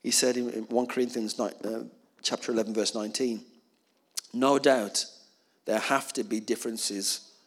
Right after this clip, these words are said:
among you to show which of you have God's approval." So airing it,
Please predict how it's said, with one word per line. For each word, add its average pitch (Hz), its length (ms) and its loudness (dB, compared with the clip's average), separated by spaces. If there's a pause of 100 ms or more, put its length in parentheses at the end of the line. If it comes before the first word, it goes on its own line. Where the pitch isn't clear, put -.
among 123 400 2
you 98 320 -2 (1080)
to 131 100 -4
show 120 300 2
which 143 300 2
of 104 140 -2
you 92 320 -6 (460)
have 107 220 -10
God's 120 320 2
approval." 113 600 -2 (1040)
So 110 220 0
airing 143 360 4
it, 175 300 0